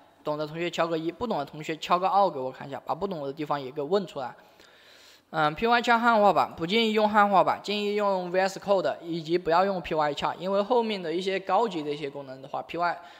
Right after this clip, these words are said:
啊，V S Code 是没有的，所以建议你使用一个P Y加，最好是一个专业版的，专业版后面的话会有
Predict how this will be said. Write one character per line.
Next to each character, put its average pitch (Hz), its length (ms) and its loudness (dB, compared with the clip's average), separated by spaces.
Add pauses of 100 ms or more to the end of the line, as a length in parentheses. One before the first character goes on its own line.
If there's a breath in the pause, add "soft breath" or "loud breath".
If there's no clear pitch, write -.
(100)
啊 147 120 -4
，V 165 160 0
S 214 240 0
Code 180 180 -4
是 190 140 -10
没 156 200 -8
有 135 160 -6
的， 104 180 -14
所 175 180 -6
以 165 220 -2
建 190 240 -6
议 196 80 -8
你 143 180 -12
使 139 200 -16
用 131 200 -12
一 135 80 -16
个 143 140 -6
P 151 160 -12
Y 156 120 -8
加， 160 200 -2
最 202 160 -2
好 151 120 -4
是 151 160 -8
一 147 60 -6
个 160 80 -2
专 165 260 -4
业 214 80 -2
版 117 220 -8
的， - 160 -20
专 175 160 -8
业 202 80 -2
版 147 160 -2
后 190 100 -4
面 190 160 -8
的 160 100 -12
话 160 160 -2
会 175 140 -4
有 139 200 -2